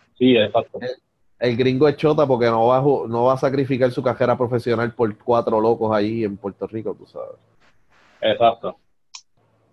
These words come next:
Speaker 2: Ok. Eso es, eso es lo que hay. Bueno, eh, vamos a hablar, ya hemos hablado bastante de la juvenil, pero realmente, y hubo un par de gente en Ponce que me estaba pidiendo el podcast, "Mira la juvenil", que qué sé yo, eso que,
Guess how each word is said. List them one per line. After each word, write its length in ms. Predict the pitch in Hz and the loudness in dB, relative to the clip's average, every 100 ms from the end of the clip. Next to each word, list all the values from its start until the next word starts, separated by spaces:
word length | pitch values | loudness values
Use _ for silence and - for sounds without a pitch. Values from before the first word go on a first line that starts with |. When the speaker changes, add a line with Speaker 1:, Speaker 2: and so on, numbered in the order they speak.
| _ 62 | _ -20
Speaker 2:
Ok. 220 | 57 60 57 - - - - _ - | -16 -12 -12 -12 -14 -20 -20 _ -6
Eso 400 | 107 - 131 127 | -6 -2 0 4
es, 340 | 127 123 92 117 | 4 2 2 -2
eso 220 | 117 131 | 0 2
es 60 | 127 | 2
lo 160 | 127 | 2
que 60 | 123 | 2
hay. 180 | 113 110 | 2 2
Bueno, 420 | 107 131 135 117 - | 2 2 2 0 -2
eh, 920 | 113 123 120 120 117 117 113 113 113 - - | -2 2 2 2 4 4 4 2 0 -2 -6
vamos 420 | 113 117 123 135 | -2 -2 0 0
a 40 | 143 | 2
hablar, 300 | 147 147 151 | 4 4 2
ya 140 | 123 117 | 2 0
hemos 180 | 117 123 | 0 -2
hablado 240 | 131 131 | 2 4
bastante 400 | 131 127 131 131 | 2 0 -4 0
de 120 | 131 123 | 2 2
la 100 | 123 | 2
juvenil, 400 | 135 131 147 147 | 2 2 0 0
pero 280 | 131 117 - | 0 0 -2
realmente, 840 | - 123 123 135 143 156 151 127 | -2 2 2 2 0 -2 0 0
y 100 | 120 | 0
hubo 360 | 113 117 135 139 | 0 0 2 0
un 140 | 196 - _ | -2 -18 _
par 160 | 123 120 | -2 0
de 80 | 135 | 0
gente 240 | 143 147 | 0 -2
en 100 | 143 | -2
Ponce 380 | 131 135 - 147 | -2 -2 -2 -2
que 100 | 127 | -2
me 80 | 117 | -4
estaba 340 | - 113 110 | -2 0 0
pidiendo 320 | 127 127 131 | 0 -2 -2
el 60 | 135 | -4
podcast, 500 | - 127 - 131 123 | -2 -4 0 -2 0
"Mira 240 | 202 262 214 | 0 2 2
la 100 | 185 | 2
juvenil", 400 | 165 156 220 262 | 2 0 -2 -6
que 120 | - | -10
qué 80 | 165 | -10
sé 180 | 190 196 | -10 -10
yo, 120 | - | -12
eso 180 | _ | _
que, 60 | - | -20